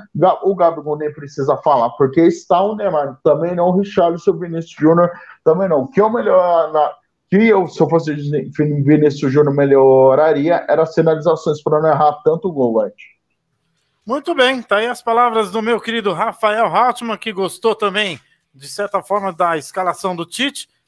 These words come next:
Speaker 2: E vamos ver essa escalação, esse time jogando pra ver como que tá esse conjunto. Jogar individualmente em cada equipe,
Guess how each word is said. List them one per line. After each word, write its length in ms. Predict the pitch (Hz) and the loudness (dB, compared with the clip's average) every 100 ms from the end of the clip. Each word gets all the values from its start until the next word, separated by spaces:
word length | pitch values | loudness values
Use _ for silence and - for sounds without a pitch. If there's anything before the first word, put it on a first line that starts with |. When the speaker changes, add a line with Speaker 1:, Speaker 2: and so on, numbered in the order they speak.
| _ | _
Speaker 2:
E 40 | 117 | -12
vamos 280 | 147 214 | -10 -6
ver 80 | 196 | -4
essa 180 | 220 240 | -4 -6
escalação, 480 | 208 247 226 - 220 | -8 -6 -6 -4 -6
esse 180 | - 175 | -6 -12
time 220 | 226 214 | -8 -6
jogando 340 | 185 175 226 | -4 -4 -4
pra 140 | 233 214 | -2 0
ver 360 | 190 233 160 _ _ | 2 2 0 _ _
como 240 | - 247 277 | -4 -2 -2
que 140 | 254 | -4
tá 140 | - 240 | -2 -2
esse 180 | 262 | -4
conjunto. 720 | 226 277 294 196 220 196 156 - _ _ | -2 -2 -2 -4 -6 -6 -10 -14 _ _
Jogar 340 | 156 208 269 | -6 0 0
individualmente 840 | 277 233 226 247 240 226 226 208 226 | 0 -6 -6 -2 0 0 -2 -4 -6
em 80 | 185 | -4
cada 280 | 208 208 | -4 -2
equipe, 540 | 196 196 277 277 151 | -4 -4 -4 -4 -6